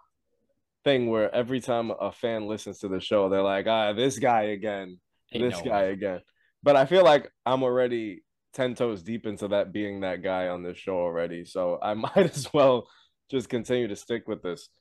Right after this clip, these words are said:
Speaker 1: As, like you said, there are a ton of guys that are worthy of this award. Lauri Markkanen, I'd even say Shai Gilgeous-Alexander too can, can win this. But, uh,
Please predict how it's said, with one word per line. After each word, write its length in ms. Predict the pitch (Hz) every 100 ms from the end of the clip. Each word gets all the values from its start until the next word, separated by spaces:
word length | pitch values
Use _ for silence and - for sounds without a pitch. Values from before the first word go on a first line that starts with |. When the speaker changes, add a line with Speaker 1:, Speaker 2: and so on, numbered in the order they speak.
| _ _
Speaker 1:
As, 360 | - 113 110 101
like 200 | 117 120
you 80 | 123
said, 260 | 113 123 110
there 160 | 113
are 20 | 123
a 40 |
ton 220 | 98 117
of 100 | 107
guys 340 | 98 98 98 87
that 160 | 92
are 320 | 90 85 80 -
worthy 400 | 90 95 92 92
of 100 | 90
this 180 | 90
award. 500 | 90 85 92 90 90
Lauri 340 | 90 98 101 98
Markkanen, 580 | 95 98 92 98 95 90
I'd 160 | 90
even 160 | 107 101
say 200 | 101 98
Shai 220 | 92 101
Gilgeous-Alexander 1040 | 95 98 92 90 87 87 85 80 95 92 90
too 200 | - 98
can, 220 | 101 92
can 220 | - 92
win 160 | 95 95
this. 180 | 95 - _ _ _ _
But, 240 | - 101 92
uh, 380 | 92 87 82